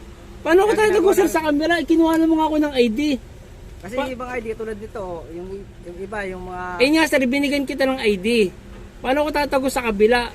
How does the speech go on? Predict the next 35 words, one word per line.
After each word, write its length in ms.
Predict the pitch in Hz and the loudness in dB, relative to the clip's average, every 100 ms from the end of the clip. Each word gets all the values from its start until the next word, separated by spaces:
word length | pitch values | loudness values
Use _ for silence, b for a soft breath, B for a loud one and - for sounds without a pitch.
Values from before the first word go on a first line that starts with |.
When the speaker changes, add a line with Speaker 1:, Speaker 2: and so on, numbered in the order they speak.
| - | 0
Speaker 1:
Eh, 80 | |
wala 220 | 254 285 294 | 2 4 4
man 140 | 285 | 2
kayong 160 | 285 262 | 2 0
pupuntahan 420 | 269 277 269 269 | -2 -4 -4 -4
sa 120 | 254 | -4
kabila. 460 | 233 202 226 247 226 - - - - - | -6 -2 2 2 0 -8 -18 -18 -18 -2
Kung 120 | - | 2
binigyan 360 | 269 339 349 330 | 6 8 8 8
mo 160 | 330 320 | 4 2
agad 160 | 320 | -2
kayo, 280 | 311 320 320 | -2 -2 -2
sir, 160 | - 302 | -2 -4
ako 180 | 294 | -2
ng 140 | 302 294 | 0 0
resibo, 380 | 294 294 269 247 | -2 -2 0 2
eh, 140 | 262 | 0
di 120 | 302 359 | 6 6
wala 240 | 381 392 | 6 4
sanang 240 | 381 381 | 4 4
problema 440 | 349 370 349 339 330 | 2 0 0 0 0
dyan 180 | 330 302 | 0 -4
na 160 | 285 | -4
ano. 120 | 277 262 | -2 -2
Hindi 200 | 294 359 | 2 4
ko 120 | 415 | 4
naman, 180 | 415 403 | 4 2
sir, 140 | 320 | 0
aabonohan 560 | 311 302 294 285 262 277 | -4 -4 -4 -2 0 -2
yan. 100 | 311 | -2
Ano 80 | 320 | -2
yung 160 | 320 | -2
abono 320 | 302 302 269 | -2 -2 0
ko 120 | 262 254 | 2 0
dyan? 400 | 254 277 262 | 0 -2 -2